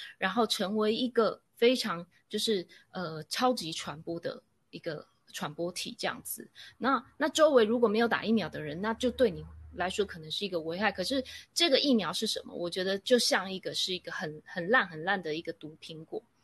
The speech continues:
那，那政府在告诉你说，呃，呃，现在这个苹果你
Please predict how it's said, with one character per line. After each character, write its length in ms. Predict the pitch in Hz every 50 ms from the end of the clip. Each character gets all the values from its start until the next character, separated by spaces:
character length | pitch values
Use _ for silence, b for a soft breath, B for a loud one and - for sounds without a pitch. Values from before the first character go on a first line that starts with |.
| B B B B B B B
那， 160 | 247 269 269
那 240 | 240 - 269 294 269
政 220 | - 320 262 220
府 100 | - 170
在 160 | - 196 208
告 160 | 208 247 208
诉 160 | 208 - - 220
你 160 | 180 151 156
说， 340 | - - 185 185 185 196 b b b b b b
呃， 280 | - 180 170 160 165 160 - -
呃， 120 | - 202 196
现 220 | 190 262 262 247
在 180 | 254 247 226 214
这 140 | 208 -
个 180 | 214 208 196 185
苹 200 | - - 196 214
果 100 | 214 202
你 180 | 190 175 160